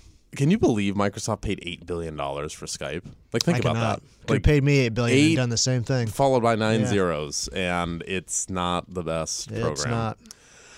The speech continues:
Speaker 1: Anyway, um, should we talk about, like, energy and stuff, or?
Speaker 2: That's what you had planned, right?
Speaker 1: Yeah. All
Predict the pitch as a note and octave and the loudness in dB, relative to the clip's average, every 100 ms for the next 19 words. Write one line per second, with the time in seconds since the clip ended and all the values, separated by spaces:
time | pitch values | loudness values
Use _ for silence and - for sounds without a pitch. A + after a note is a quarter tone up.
0 | - - - _ - G3+ G3 F3 C3+ A2 | -20 -20 -20 _ 2 6 8 8 6 2
1 | - - - - - D3+ D3+ D3+ D3 D3 | -2 -6 -8 -10 -6 4 8 10 8 6
2 | C3+ - A2+ - - - G#2+ A2+ G#2 G#2 | 0 -6 -10 -10 -10 -8 -4 -2 -2 -2
3 | D#2+ G2 G2+ G2+ A2 A2 - A2+ - E2 | -2 -2 -2 -2 -4 -6 -6 -6 -6 -6
4 | D#2+ E2+ A#2+ - C3+ C#3 D3 A2+ B2 B2 | -6 -6 -6 -4 0 2 2 2 -2 -2
5 | A#2+ C3 - - - - - D#3 - - | 0 0 -2 -8 -20 -20 -16 -14 -12 -12